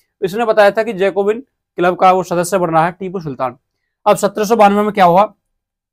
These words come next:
श्री, अ, रंगपट्टनम को, श्रीरंगपट्टनम इसकी राजधानी थी मैसूर राज्य की, ठीक है, उसको घेर लिया, उसको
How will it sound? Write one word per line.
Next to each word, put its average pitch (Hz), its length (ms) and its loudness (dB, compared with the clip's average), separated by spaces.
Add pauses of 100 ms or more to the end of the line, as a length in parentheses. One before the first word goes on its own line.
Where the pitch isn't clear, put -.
(180)
श्री, 220 260 -2
अ, 254 120 -4
रंगपट्टनम 196 840 0
को, 233 220 -2 (220)
श्रीरंगपट्टनम 202 640 -4
इसकी 214 200 -8
राजधानी 190 360 0
थी 240 100 -10
मैसूर 226 300 -4
राज्य 196 200 -6
की, 202 100 -8
ठीक 233 140 -8
है, 415 60 -10 (420)
उसको 247 240 0
घेर 175 180 2
लिया, 139 260 -4 (400)
उसको 247 280 2